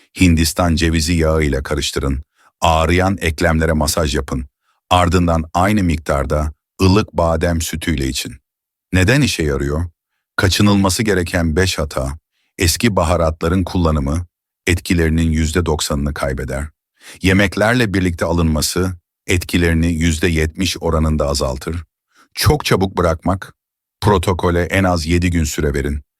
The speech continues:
Kalitesiz baharat kullanımı, önceden öğütülmüş karabiber,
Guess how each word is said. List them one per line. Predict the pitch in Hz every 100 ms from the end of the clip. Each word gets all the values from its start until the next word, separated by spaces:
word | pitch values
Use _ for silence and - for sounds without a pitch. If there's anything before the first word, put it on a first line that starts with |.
| _ _ -
Kalitesiz | 104 120 127 120 123 98
baharat | 85 87 92 98 113
kullanımı, | - 107 85 82 78 82 - _ _
önceden | 110 135 127 113 113 104
öğütülmüş | 98 82 98 95
karabiber, | - 87 87 90 87 92